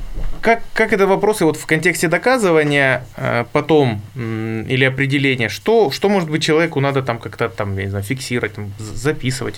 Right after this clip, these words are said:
эти разговоры и так далее? Если вот, ну, нет свидетелей, а все равно человека угнетают.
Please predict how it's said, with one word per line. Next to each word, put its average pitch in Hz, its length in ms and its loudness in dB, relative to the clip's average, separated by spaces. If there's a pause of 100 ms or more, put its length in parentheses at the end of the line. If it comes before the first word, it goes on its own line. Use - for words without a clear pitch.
эти 117 80 -2
разговоры 113 600 0
и - 20 -6
так 110 160 -6
далее? 113 140 -2
Если 131 120 -4
вот, 135 140 -4
ну, 160 100 4
нет 175 200 2
свидетелей, 139 640 -2 (340)
а - 80 -4
все - 140 -2
равно 131 160 0
человека 127 300 -4
угнетают. 117 640 -2